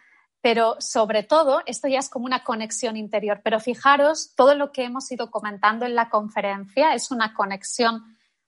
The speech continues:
que lo ves fuera, es interpretar lo que el cristal te está diciendo de esta forma, ¿no? Es como llevártelo a la conciencia. No hace falta que seas un gran meditador, una gran meditadora para poder conectar con un cristal, porque el mensaje que trae es un mensaje claro.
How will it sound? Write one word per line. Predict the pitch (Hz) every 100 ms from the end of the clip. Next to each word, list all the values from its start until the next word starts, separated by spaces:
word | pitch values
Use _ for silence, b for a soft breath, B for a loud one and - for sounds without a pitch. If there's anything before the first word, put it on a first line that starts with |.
| _ _ _
que | - 226
lo | 220
ves | 311 349 -
fuera, | 202 190 185 175 - _ _
es | 247 285
interpretar | 254 233 214 220 202 302 349
lo | 277
que | -
el | 214
cristal | 190 208 233 220
te | 220
está | 208 - 202
diciendo | 196 196 311 381 330 202 196 202
de | 190
esta | 214 - -
forma, | - 330 320 202 180
¿no? | 180 233 339
Es | 208 -
como | - 202 202 196 b b b b
llevártelo | 185 226 226 277 - 220 208
a | 196
la | 185 -
conciencia. | 196 190 - 202 190 190 208 185
No | 202
hace | 220 226
falta | - 233 233 - 202 196 _
que | -
seas | 220 220 220
un | 220
gran | 214 240
meditador, | 233 214 208 202 202 196
una | 196
gran | 196 208 220
meditadora | 220 220 - 196 202 190 190
para | 196
poder | 190 220 -
conectar | 226 196 - 214 208
con | 202
un | 190
cristal, | 185 196 - 302 254
porque | 247 - 208
el |
mensaje | 202 202 - 294 285
que | - 214
trae | - 214
es | 214 -
un | 208
mensaje | 202 - 208 196
claro. | - 226 196 170